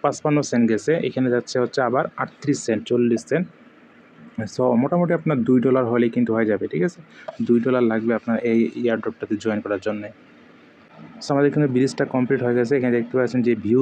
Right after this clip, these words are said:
ব্রিজ এক্সপ্লোর। তো এখানে আমাদের এটা, মানে, এটা ডিটেলস এ-, এখানে দেখা যাবে। আর এটা ব্রিজ এগেইন।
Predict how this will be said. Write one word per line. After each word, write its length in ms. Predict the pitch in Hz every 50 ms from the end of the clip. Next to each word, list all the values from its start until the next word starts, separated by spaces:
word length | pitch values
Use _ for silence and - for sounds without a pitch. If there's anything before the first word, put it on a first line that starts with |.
| 131 117 123
ব্রিজ 220 | 123 131 127 - - - 127
এক্সপ্লোর। 380 | - - - - 120 113 131 175 - - - - - - -
তো 60 | - -
এখানে 140 | 120 123 127 123
আমাদের 160 | 123 120 131 131 127 - -
এটা, 120 | 127 127 123 123
মানে, 120 | 123 120 117 - -
এটা 120 | 120 117 113 110
ডিটেলস 320 | 127 117 - 147 143 143 - - - 127
এ-, 140 | 120 127 127 123
এখানে 160 | - 123 120 110
দেখা 160 | 113 107 117 110 113
যাবে। 140 | 117 127 143 139
আর 40 | 120 110
এটা 100 | 127 113 107
ব্রিজ 200 | 107 120 120 - - - 123
এগেইন। 200 | 110 - 107 101